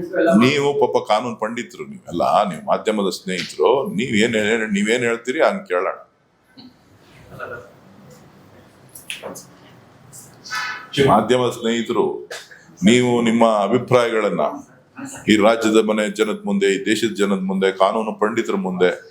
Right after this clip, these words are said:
Speaker 2: ನೀವೆಲ್ಲ ಇಡಿ. ಇಟ್ಟು ಅದು ಅದ್ರಲ್ಲಿ ಏನೇನು ತನಿಖಾ ತಂಡಗಳು ಯಾವ್ಯಾವ ಆಯಾಮಗಳಲ್ಲಿ ಕಾ-, ಚರ್ಚೆ ಮಾಡ್ತದೆ, ಏನೇನ್ ಆಗ್ತದೆ,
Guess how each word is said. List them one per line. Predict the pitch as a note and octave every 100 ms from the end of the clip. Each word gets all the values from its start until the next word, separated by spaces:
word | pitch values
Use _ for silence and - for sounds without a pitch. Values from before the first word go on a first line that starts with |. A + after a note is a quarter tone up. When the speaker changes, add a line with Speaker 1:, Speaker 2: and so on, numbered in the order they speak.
| _ _ -
Speaker 2:
ನೀವೆಲ್ಲ | G2 B2+ A2+ A#2+
ಇಡಿ. | C3+ F#2 - - _ _ _ - G2
ಇಟ್ಟು | B2+ - E3+ F2+
ಅದು | E2 A#2+
ಅದ್ರಲ್ಲಿ | A#2 C3 C3+ C3+ A#2+
ಏನೇನು | C3 C#3+ B2+ A#2+ - - G#2+ G2+ - - - - - A#2+
ತನಿಖಾ | C#3 C#3 C3
ತಂಡಗಳು | B2+ B2 A2+ A#2 A2+ A2
ಯಾವ್ಯಾವ | A2+ A#2 G2 G2+
ಆಯಾಮಗಳಲ್ಲಿ | A#2 A2+ A2 G#2 G2+ G2+ G2
ಕಾ-, | G2 G2 F#2+ F#2+ F#2 F2+ - -
ಚರ್ಚೆ | G#2+ C3+ A2
ಮಾಡ್ತದೆ, | F#2+ - F2 F#2 F#2
ಏನೇನ್ | A#2 A2+ G2 G2
ಆಗ್ತದೆ, | - F2 F2